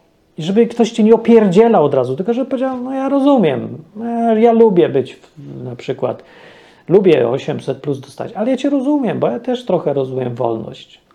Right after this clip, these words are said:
O, to już jest coś. I możesz pogadać. Nie jesteś samotny, w związku z tym nie cierpisz jak po piętnastu papierosach dziennie, zgodnie z tymi badaniami.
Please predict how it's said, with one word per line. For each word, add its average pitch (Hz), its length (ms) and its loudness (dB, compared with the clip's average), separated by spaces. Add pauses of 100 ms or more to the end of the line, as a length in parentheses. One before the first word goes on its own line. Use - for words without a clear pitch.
O, - 160 -16 (320)
to - 120 -14
już 175 300 -6
jest - 180 -20
coś. - 460 -16
I 180 40 -4
możesz 240 180 -2
pogadać. 196 540 -4
Nie 175 60 2
jesteś 180 240 -2
samotny, 180 500 -2 (240)
w - 40 -20
związku 165 300 0
z - 80 -12
tym 185 200 2 (260)
nie 135 140 -2
cierpisz 156 420 2
jak 131 140 -2
po 131 120 -4
piętnastu 143 560 -4
papierosach 120 640 -4
dziennie, 113 420 -6 (460)
zgodnie 120 460 -6
z - 100 -14
tymi 127 220 -8
badaniami. 120 540 -4